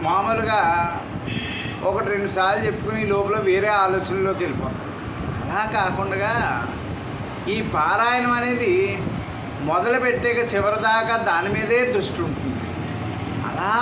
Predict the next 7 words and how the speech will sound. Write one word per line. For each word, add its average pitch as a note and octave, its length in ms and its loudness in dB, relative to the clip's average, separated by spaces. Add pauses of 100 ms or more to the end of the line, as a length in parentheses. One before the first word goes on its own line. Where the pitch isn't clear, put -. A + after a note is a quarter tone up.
(140)
పారాయణం A3 500 4 (140)
ఎవరైతే G3+ 400 2 (120)
చేస్తారో F#3 580 0
వాళ్ళకి F#3+ 400 2 (1200)
దైవం G3+ 440 2 (140)
యొక్క A#3 240 0 (680)
అనుగ్రహం B3+ 580 2